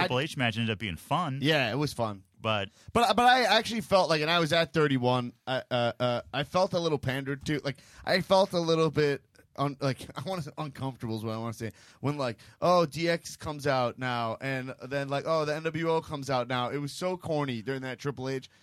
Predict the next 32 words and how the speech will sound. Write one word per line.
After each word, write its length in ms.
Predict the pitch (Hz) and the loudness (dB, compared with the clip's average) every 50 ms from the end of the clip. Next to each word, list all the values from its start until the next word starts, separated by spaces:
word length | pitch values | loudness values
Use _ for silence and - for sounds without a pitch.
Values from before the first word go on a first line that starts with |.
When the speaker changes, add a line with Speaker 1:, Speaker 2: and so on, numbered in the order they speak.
| _ _ _ _ _ _ _ | _ _ _ _ _ _ _
Speaker 2:
Sting 380 | - - - 147 147 147 156 | -16 -4 0 0 0 0 0
match. 300 | 156 156 156 160 165 - | 0 0 0 0 -2 -2
It 40 | 165 | -2
was 80 | 156 147 | 0 2
Speaker 1:
See, 60 | 127 | 2
Speaker 2:
a 60 | 110 | 4
little 160 | 104 117 127 | 4 6 6
Speaker 1:
I 40 | 151 | 6
loved 340 | 143 117 110 104 101 90 78 | 6 6 4 4 4 2 0
that. 180 | 76 69 - - _ _ - | -6 -8 -8 -10 _ _ -20
Speaker 2:
S-, 200 | - - - - - | -18 -16 -12 -4 0
Speaker 1:
Like, 140 | - 110 113 117 | 2 2 4 4
Speaker 2:
ah. 20 | 113 | 4
Speaker 1:
that's 240 | 139 151 170 - | 4 4 4 2
what 180 | 180 156 131 117 | 2 2 4 4
I, 80 | 117 107 | 4 4
that's 240 | 117 139 170 - | 2 2 2 0
what 120 | 185 185 160 | 0 2 2
I 100 | 131 120 | 4 4
wanted 300 | 117 117 117 120 117 107 | 4 2 2 0 0 -2
with 120 | 113 107 98 | -4 -6 -6
the 40 | 113 | -4
Bret 220 | 92 117 117 120 | -2 0 0 0
Hart 380 | 113 123 127 123 123 120 123 - _ _ _ _ _ _ - 107 | 0 0 -2 0 -2 -2 -6 -10 _ _ _ _ _ _ -12 -6
Vince 320 | 98 135 180 190 185 - | -4 -4 -4 -4 -4 -2
match 260 | - 107 104 104 92 | -2 0 0 0 -2
back 180 | - 120 117 110 | -2 -2 -2 -4
in 60 | 117 | -4
twenty-six. 640 | 107 - - 131 131 127 - - - - 156 - - | -8 -6 -4 -4 -4 -4 -6 -6 -6 -6 -6 -4 0
I 100 | 107 107 | 0 0
wanted 280 | 107 110 123 131 131 117 | 0 0 -2 -2 -4 -4
just 240 | 123 120 - - | -8 -10 -12 -8